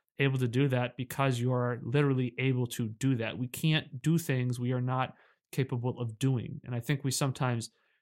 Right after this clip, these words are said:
describe things in this Herculean way because it's exciting to tell those kinds of stories and it's fun. And, you know, that's not untrue.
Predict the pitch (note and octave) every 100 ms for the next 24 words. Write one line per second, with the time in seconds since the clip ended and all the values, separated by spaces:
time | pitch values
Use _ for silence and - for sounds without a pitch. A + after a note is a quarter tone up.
0 | - C3 - D3+ D#3+ F#3 - C#3 B2+ C3
1 | C3 B2 - C3+ - C#3+ C#3 B2+ A#2+ C3
2 | F#3 D3 C3+ - C#3 B2+ A#2 - _ _
3 | _ - C#3+ - D3 - E3 F#3+ F3 C#3
4 | B2 - C3 - C3+ B2 B2 - C3+ A#2+
5 | B2 A#2 - C3 A#2+ A2 A2 B2+ B2+ -
6 | - F#3+ C3+ A2+ - _ _ _ _ C3+
7 | C3 B2+ A#2+ - _ _ _ _ _ -
8 | C#3+ B2 A#2 A#2 - D3 C#3+ D3+ C#3+ D3+
9 | D3+ C#3+ C3 E3 G3 -